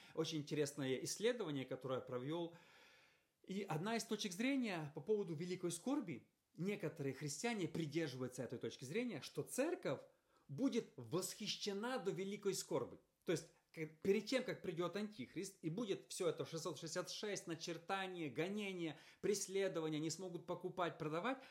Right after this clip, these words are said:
то церкви не будет, нас не будет. То есть мы такие, кто-то придумал теорию, что мы перед трудностями будем забраны к Богу, а потом там останутся одни беззаконники. Но смотрите, здесь с этой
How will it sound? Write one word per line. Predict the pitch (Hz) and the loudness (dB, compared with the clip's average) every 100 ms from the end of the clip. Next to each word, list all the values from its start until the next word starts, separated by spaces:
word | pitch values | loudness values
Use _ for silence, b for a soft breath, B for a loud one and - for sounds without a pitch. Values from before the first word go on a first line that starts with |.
| B B | B B
то | 156 | -6
церкви | - 254 269 269 226 | 0 4 4 2 0
не | 220 220 | 0 0
будет, | 190 247 202 139 104 - _ - | 0 0 0 -2 -8 -14 _ -2
нас | 156 180 - | 0 0 0
не | 202 | -2
будет. | 202 226 156 110 | 0 0 0 -4
То | 143 | -4
есть | - | -2
мы | 202 | 0
такие, | 220 175 202 185 B B B B | 0 -2 0 0 B B B B
кто-то | - 262 214 | 0 2 2
придумал | - 208 233 214 190 | 2 2 2 0 0
теорию, | - 226 370 330 160 113 - B B B | 0 2 4 4 2 0 -8 B B B
что | - - 160 | -14 -2 0
мы | 160 302 359 285 - _ - | 2 4 2 0 -10 _ 2
перед | 208 196 190 | 4 4 2
трудностями | 254 311 285 - - 185 165 | 2 2 2 -2 -2 -2 -2
будем | 220 190 180 | -2 -2 -2
забраны | 143 165 160 160 147 | 0 0 0 -2 -2
к | |
Богу, | 123 120 110 165 240 B B B - | -2 -2 -2 -2 -6 B B B -8
а | 160 | 0
потом | 240 240 320 302 | 0 4 4 4
там | 240 220 | 2 0
останутся | 180 - 220 202 185 196 180 | -2 0 0 0 -4 -2 -2
одни | 151 156 196 190 - _ | -2 -2 -2 -4 -6 _
беззаконники. | 127 151 127 170 170 117 95 - - _ - | -4 -2 0 0 -2 -6 -6 -14 -20 _ -12
Но | 120 | -10
смотрите, | - 143 170 147 92 - _ _ | -8 -6 -4 -4 -8 -16 _ _
здесь | 113 110 233 277 - | -12 -6 -4 -4 -4
с | 170 | -4
этой | 165 143 143 | -2 0 -2